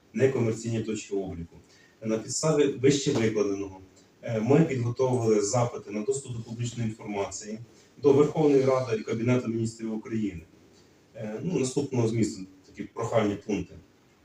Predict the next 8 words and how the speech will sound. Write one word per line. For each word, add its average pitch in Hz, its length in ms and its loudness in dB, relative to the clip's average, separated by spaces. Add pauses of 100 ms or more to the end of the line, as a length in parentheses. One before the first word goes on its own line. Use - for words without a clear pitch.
(140)
Надати 135 600 6
на 107 120 -2
виконання 139 520 6
Декларації 131 580 0
про 123 120 -6
державний 131 380 2
суверенітет 120 480 -2
України 117 560 -2